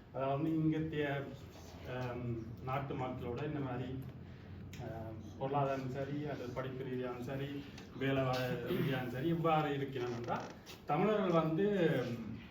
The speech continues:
பின்தங்கி தான் இருந்தது. நான் நினைக்கிறேன், அஹ்,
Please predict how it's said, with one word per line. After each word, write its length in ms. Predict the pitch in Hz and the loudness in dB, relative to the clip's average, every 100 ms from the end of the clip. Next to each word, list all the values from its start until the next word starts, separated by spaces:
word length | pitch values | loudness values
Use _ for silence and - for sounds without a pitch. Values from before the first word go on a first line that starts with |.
| - - - - - | -16 -18 -10 -10 -2
பின்தங்கி 520 | 190 202 175 170 160 | 2 2 4 2 4
தான் 200 | 160 170 | 4 4
இருந்தது. 400 | 143 135 117 - - - - - - - - - - 131 | 2 0 -2 -6 -10 -14 -18 -18 -18 -18 -18 -16 -12 -6
நான் 140 | 139 | -2
நினைக்கிறேன், 440 | 135 - 151 151 | -2 -2 0 2
அஹ், 1400 | 135 120 113 - - - - - - - 113 113 107 110 | 0 -2 -4 -8 -12 -14 -14 -16 -14 -8 -6 -4 -4 -6